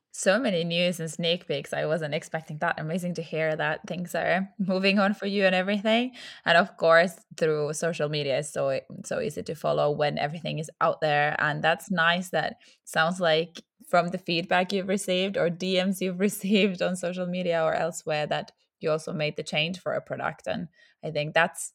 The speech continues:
one of the most sustainable things to do, not to always create new products, but also reformulate and make better the older ones. And that's kind of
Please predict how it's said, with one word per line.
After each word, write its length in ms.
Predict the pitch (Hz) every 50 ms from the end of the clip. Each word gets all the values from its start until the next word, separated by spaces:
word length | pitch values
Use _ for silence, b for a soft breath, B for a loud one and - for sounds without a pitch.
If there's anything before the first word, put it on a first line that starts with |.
| _ _
one 120 | 165 160
of 100 | 160 156
the 60 | 151 147
most 240 | 151 151 156 -
sustainable 600 | - 151 151 - - 147 147 175 185 165 151 156
things 280 | 151 - 143 147 156 151
to 120 | - 156
do, 260 | 147 143 143 147 147 147
not 280 | 151 147 147 156 - -
to 120 | - -
always 380 | 147 147 147 151 147 151 - -
create 360 | - - 147 151 - - - _
new 240 | - 170 160 170 202
products, 460 | - - 196 175 180 185 208 214 - -
but 120 | - 156 139
also 600 | 139 147 156 156 - - - - 143 143 151 b b b b b b b b _ _ -
reformulate 840 | 156 170 170 175 170 - 165 165 160 156 156 156 156 156 165 165
and 120 | 170 - -
make 240 | 156 156 151 - - _
better 300 | - 151 151 147 151 151
the 120 | 147 135 -
older 320 | 147 160 214 - 170 139
ones. 260 | 123 135 127 156 -
And 140 | - 95 -
that's 180 | - - - -
kind 260 | - - 180 - -
of 120 | - -